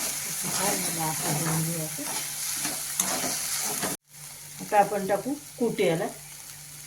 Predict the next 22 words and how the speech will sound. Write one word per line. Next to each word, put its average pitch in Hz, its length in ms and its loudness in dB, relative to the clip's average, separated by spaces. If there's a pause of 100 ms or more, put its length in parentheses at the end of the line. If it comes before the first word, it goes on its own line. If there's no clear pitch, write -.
(1080)
आपण 185 260 0
काय 214 140 2
कमी 226 280 6
जास्त 196 420 2 (100)
कूट 180 220 -2
टाकू 190 240 4 (100)
शकतो, 156 340 0 (400)
कमी 196 180 2
जास्त 180 400 2 (100)
कसं 165 180 4
पण 165 240 2
तुम्ही 165 260 -2 (1040)
आवडीप्रमाणे. 165 1040 2 (1040)
मी 185 200 0
थोडंच 185 260 6
टाकलेलं 147 520 2
आहे. 160 200 0 (2750)
आपली 180 240 -4
भाजी 180 340 2 (140)
छान 190 280 6
परतून 185 420 2
घ्यायची. 180 380 2